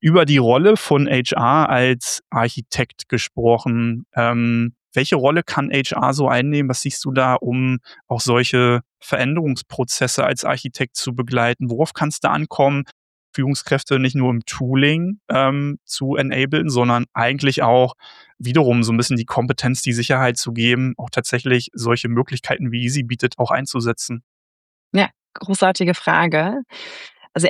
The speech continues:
Speaker 2: erstens, ähm, ich glaub, das war ja, war und ist natürlich auch weiterhin eine total wichtige Rolle des, des, ähm, des H-R-Teams, des People-Teams, genau derartige Veränderungen zu begleiten. Und, ähm, ich würd sagen, da sind halt ganz viele Dinge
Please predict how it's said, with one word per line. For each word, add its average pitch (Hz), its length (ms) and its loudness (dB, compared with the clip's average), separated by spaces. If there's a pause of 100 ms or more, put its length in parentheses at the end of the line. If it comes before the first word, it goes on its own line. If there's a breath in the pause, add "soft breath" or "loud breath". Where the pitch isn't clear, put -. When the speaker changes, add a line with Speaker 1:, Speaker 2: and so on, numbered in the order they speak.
Speaker 2:
erstens, 196 800 2
ähm, 151 500 2
ich - 100 -6
glaub, 175 140 0
das 160 160 -2
war 151 100 4
ja, 156 120 4 (100)
war 165 300 2
und - 140 -4
ist - 180 -2
natürlich 165 320 0
auch 143 100 -4
weiterhin 151 340 0
eine 143 220 0
total 151 360 0
wichtige 151 380 -2
Rolle 143 600 4
des, - 560 -2
des, - 440 -8
ähm, 143 760 -2 (200)
des - 280 -4
H-R-Teams, 156 340 0
des 151 140 -4
People-Teams, - 840 -4
genau 151 260 2
derartige 147 480 -2
Veränderungen 143 540 -2
zu 151 220 -4
begleiten. 196 840 -2 (720 soft breath)
Und, 160 600 0
ähm, 143 280 0
ich - 120 -10
würd 160 100 -4
sagen, 160 320 2
da 151 160 2
sind 170 340 0
halt 147 200 -2
ganz 165 280 0
viele 170 280 -2
Dinge 151 640 2